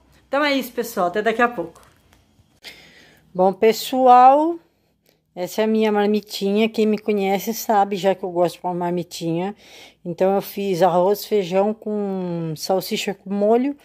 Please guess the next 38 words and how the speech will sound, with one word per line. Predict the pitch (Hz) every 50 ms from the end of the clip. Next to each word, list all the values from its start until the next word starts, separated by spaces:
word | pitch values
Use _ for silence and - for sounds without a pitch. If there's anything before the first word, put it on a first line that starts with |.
| _ - - - - _ -
e | -
alguns | 220 226 214 220 240 247 220
legumes. | 240 262 285 294 254 233 233 240 233 226 208 196 170
A | 196 202
pessoa | - 240 226 226 - 277 277
colocou | 269 - 294 294 302 294 294 - 262 269
a | 269
cenoura | 269 - - 277 262 240 220 220 214 214
pra | - - 196
cozinhar | - - 196 185 175 190 202 202 208 208
sem | - - 220 208
a | 208
pressão. | 202 - 226 254 254 - - - 196 170 156 147 _ - - - - _ _ _
Então, | - 269
provavelmente | 269 269 - 320 320 311 311 302 277 269 285 269 269 262 277 262 -
a | -
cenoura | - - - 277 262 254 240 233 226
vai | 226 220
tá | 220 220
um | 202
pouquinho | 180 - 220 - - 311 330 311
dura | 262 220 226 233 233 240 233 233 - - - - _ -
e | 262
o | 262
marido | 262 262 254 262 240 233 233
vai | 214 214 214
reclamar | 220 220 226 220 220 214 208
um | 202
pouquinho. | - 226 226 - - 180 175 175
Mas | 196 226 240 240 226
isso | 226 220 - -
aí | 220 226
depois | 220 220 - 240 233 208
eu | 226
conto | 220 - 214 202 190
pra | - 196 185
vocês, | 190 202 196 - 175 170 170 - -
tá? | - 202 220 240 240 -